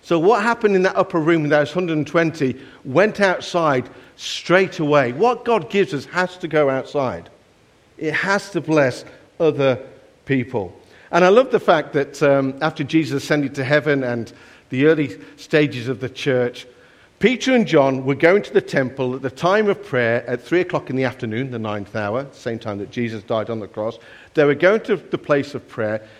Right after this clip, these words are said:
As they walked into the temple courts, they came across somebody, didn't they? A crippled beggar by the gate, Beautiful. The beggar looked at them, look-, thinking that he was going to get something from them,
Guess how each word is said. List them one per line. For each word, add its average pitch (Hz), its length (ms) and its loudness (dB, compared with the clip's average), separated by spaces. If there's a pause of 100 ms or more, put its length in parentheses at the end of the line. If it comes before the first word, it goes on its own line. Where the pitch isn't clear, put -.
As 143 140 -2
they 156 80 2
walked 220 320 4
into 208 120 -2
the 175 120 0
temple 160 320 0
courts, - 360 -6
they 151 140 2
came 170 240 0
across 202 320 -4
somebody, 110 220 -8
didn't 135 180 -4
they? 104 240 -6 (300)
A 135 60 -2
crippled - 680 -6
beggar 110 360 -2 (280)
by 117 260 0
the 120 160 -6
gate, 107 380 -4 (240)
Beautiful. 113 560 -8 (1300)
The 143 100 2
beggar 220 340 4
looked 180 340 2
at 160 160 -6
them, 120 260 -6 (380)
look-, 170 380 -2
thinking 208 340 0
that 135 100 -4
he 180 180 -2
was 170 100 0
going 160 160 0
to 139 60 -2
get 170 240 0
something 139 380 -4
from 170 400 -2
them, 113 300 -8